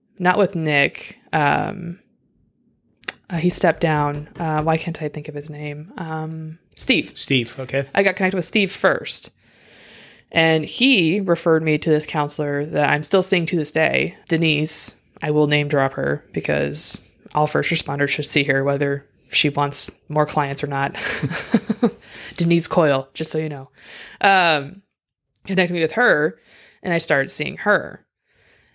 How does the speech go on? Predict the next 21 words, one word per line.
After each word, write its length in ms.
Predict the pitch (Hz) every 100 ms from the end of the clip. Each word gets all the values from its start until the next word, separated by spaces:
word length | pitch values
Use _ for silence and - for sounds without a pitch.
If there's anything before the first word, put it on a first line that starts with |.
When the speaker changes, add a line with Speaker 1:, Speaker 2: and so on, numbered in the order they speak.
| _ _
Speaker 1:
And 180 | - 175
then 540 | 170 165 156 156 151 - -
from 280 | - 165 156
there, 520 | 202 277 156 160 185 190
Denise 600 | 180 165 208 196 202 -
actually 640 | 156 - 170 156 147 151
connected 480 | 160 - 170 151 151
me 80 | 147
with 160 | 143
Nick. 540 | 175 202 - - - - _ _ _ _ _ -
And 440 | 170 156 151 147
I 140 | - 156
started 360 | - 156 147
texting 600 | - 151 - 151 151 151
Nick, 340 | 160 147 147 147
and 80 | 147
we 60 |
just 160 | 143 151
started 280 | 147 143 -
having 280 | - 151 151
conversations. 800 | 165 156 - 147 143 147 151